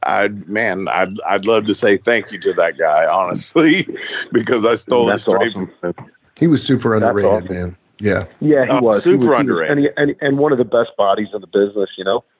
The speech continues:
Speaker 3: Yeah.
Speaker 2: And he was, he was great. I mean, he, he always looked fucking good. He was always, you know, he was,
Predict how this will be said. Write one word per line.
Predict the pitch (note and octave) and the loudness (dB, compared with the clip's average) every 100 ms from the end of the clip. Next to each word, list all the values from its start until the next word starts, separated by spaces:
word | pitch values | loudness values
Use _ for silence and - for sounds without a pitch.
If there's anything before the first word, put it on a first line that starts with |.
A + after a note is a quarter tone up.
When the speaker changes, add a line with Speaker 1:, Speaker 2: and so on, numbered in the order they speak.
| - | -2
Speaker 3:
Yeah. | B2+ C3+ - | 0 2 2
Speaker 2:
And | - | 4
he | B2+ | 4
was, | A2+ - B2 | 2 0 0
he | |
was | A#2+ G#2+ - | 2 2 0
great. | B2 G#2 G#2+ | 2 4 4
I | G#2+ | 2
mean, | A2+ A2 G#2 - | 4 4 2 0
he, | B2 | 0
he | A#2+ - C3 | 2 4 4
always | B2+ C3 B2 | 4 4 2
looked | A2 A2 - | 2 -2 2
fucking | F#2 - F2+ | 0 2 0
good. | F2+ | 2
He | F2+ | 4
was | F#2 G#2 | 2 4
always, | B2 A#2+ - | 4 4 2
you | A2 | 0
know, | G#2 F#2+ _ | 2 2 _
he | C3 | -2
was, | C3+ A#2+ | 2 0